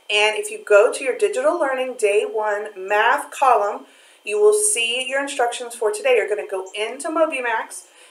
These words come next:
and there are a few things that I've already assigned you to do. You're going to be looking at some of these measures and doing a little bit of converting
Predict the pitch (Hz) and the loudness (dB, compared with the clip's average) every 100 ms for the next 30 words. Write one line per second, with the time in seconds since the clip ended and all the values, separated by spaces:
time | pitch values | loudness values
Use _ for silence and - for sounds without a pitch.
0 | _ 202 208 202 202 190 - 220 233 254 | _ -4 0 4 4 2 -4 -6 -4 -4
1 | 311 311 294 277 247 214 208 202 208 214 | -4 -4 -4 -2 2 2 2 4 4 2
2 | - - 269 277 294 294 247 - 247 247 | -4 -4 -2 -2 -4 -8 -8 -8 -6 0
3 | 226 - 185 202 202 208 208 202 202 190 | 0 0 -6 -6 -6 -6 -10 -10 -8 -8
4 | 202 - - _ 202 254 254 233 233 208 | -10 -16 -20 _ 6 6 6 -4 -4 0
5 | 202 202 - 202 196 196 185 - 233 285 | 0 0 -4 -4 -4 -6 -8 0 0 2
6 | 320 339 339 214 208 190 180 - 480 311 | 2 0 -4 -6 -4 -4 -4 4 6 6
7 | 320 320 320 311 262 247 247 240 247 | 4 -2 -4 -4 2 2 2 0 -6